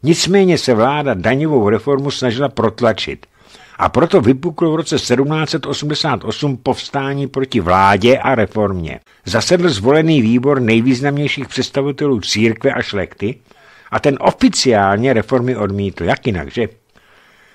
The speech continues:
Král Ludvík šestnáctý proto svolal na pátého května sedmnáct set osmdesát devět generální stavy, které mu měly pomoci reformu prosadit, což se stalo poprvé od roku šestnáct set čtrnáct.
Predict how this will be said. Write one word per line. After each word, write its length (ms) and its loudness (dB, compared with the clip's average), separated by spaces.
Král 280 6
Ludvík 300 4
šestnáctý 840 -2
proto 360 2
svolal 580 2
na 100 2
pátého 520 2
května 400 -2
sedmnáct 480 -2
set 160 -8
osmdesát 460 -4
devět 460 -4
generální 760 0
stavy, 500 -4
které 300 2
mu 120 4
měly 280 2
pomoci 460 0
reformu 380 2
prosadit, 680 0
což 300 -2
se 100 -2
stalo 320 0
poprvé 680 0
od 200 0
roku 260 -2
šestnáct 540 -2
set 160 -4
čtrnáct. 760 -4